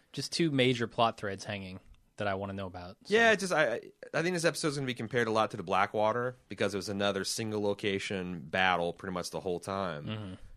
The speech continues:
Speaker 2: and I just felt like that was a decisive thing. You f-, spent a whole hour, it was awesome, and there was a result. And it,
Speaker 1: Yeah.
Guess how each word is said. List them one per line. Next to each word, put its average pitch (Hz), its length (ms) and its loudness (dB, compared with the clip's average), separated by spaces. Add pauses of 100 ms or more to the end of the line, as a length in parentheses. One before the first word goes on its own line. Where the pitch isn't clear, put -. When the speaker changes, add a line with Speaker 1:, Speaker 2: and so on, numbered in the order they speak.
(160)
Speaker 2:
and 107 600 2
I 110 140 6
just 110 220 -2
felt 110 240 2
like 101 680 2 (960)
that 107 240 6
was 107 120 0
a 104 60 -2
decisive 101 680 2
thing. 107 520 -2 (140)
You 95 140 -4
f-, - 180 -8
spent 113 300 -2
a 87 60 4
whole 117 280 2
hour, 98 460 6
it 82 100 -2
was 82 240 -4
awesome, 104 680 2
and 92 180 -6
there 95 140 0
was 95 160 0
a 98 80 0
result. 87 680 -4 (440)
And 95 200 0
it, 92 180 2
Speaker 1:
Yeah. 104 180 -2